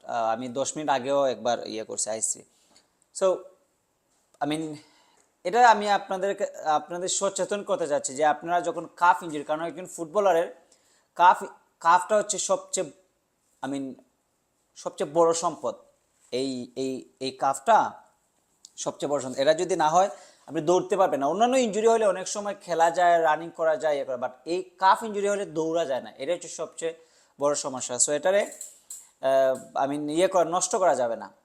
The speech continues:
So, কাফ ইনজুরি হলে দুই, তিন সপ্তাহ, চার সপ্তাহ হান্ড্রেড পার্সেন্ট রিকভার না করে মাঠে না যাওয়াটাই ভালো।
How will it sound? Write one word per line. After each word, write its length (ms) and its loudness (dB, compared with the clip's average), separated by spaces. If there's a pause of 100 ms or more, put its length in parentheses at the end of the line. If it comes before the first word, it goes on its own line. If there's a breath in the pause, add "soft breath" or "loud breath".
(260)
So, 180 -4
কাফ 300 6
ইনজুরি 280 -2
হলে 400 2 (640)
দুই, 140 -2
তিন 200 -6
সপ্তাহ, 340 -2
চার 220 0
সপ্তাহ 420 0
হান্ড্রেড 540 -4
পার্সেন্ট 460 0 (1000)
রিকভার 500 4
না 140 2
করে 200 -2
মাঠে 280 -4
না 180 -2
যাওয়াটাই 440 -2
ভালো। 360 -10